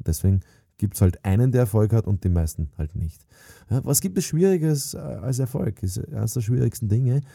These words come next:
Warum? Weil die meisten Menschen in so ganz, ganz komischen Glaubenssätzen drinnen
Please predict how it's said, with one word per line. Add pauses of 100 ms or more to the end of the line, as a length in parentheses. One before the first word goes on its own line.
(380)
Warum?
Weil
die
meisten
Menschen
in
so (280)
ganz,
ganz (400)
komischen
Glaubenssätzen
drinnen